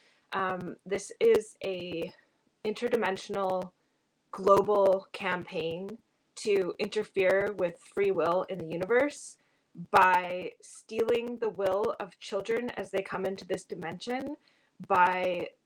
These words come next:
um, using trauma in order to stop them from developing a sense of self,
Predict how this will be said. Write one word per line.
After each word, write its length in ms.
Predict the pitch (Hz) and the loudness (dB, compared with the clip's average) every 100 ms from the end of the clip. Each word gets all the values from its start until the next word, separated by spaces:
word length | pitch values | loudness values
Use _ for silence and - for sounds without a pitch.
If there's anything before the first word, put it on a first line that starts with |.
| _ _ | _ _
um, 360 | 208 190 175 175 _ | -4 -2 -4 -8 _
using 400 | 185 226 233 233 | -4 -2 2 2
trauma 720 | 214 - - 196 208 254 302 - | 2 -6 4 4 6 4 2 -2
in 100 | 208 | -2
order 220 | 196 190 | -4 -4
to 80 | 175 | -10
stop 520 | - - 190 196 - | -14 0 4 4 2
them 240 | 190 185 190 | -4 -4 -4
from 180 | 190 190 | -8 -6
developing 640 | 180 160 170 180 202 180 | -6 -2 0 0 -4 -8
a 60 | 175 | -10
sense 260 | - 185 170 | -8 -8 -8
of 120 | 160 | -14
self, 600 | - - 170 185 262 | -18 2 4 4 2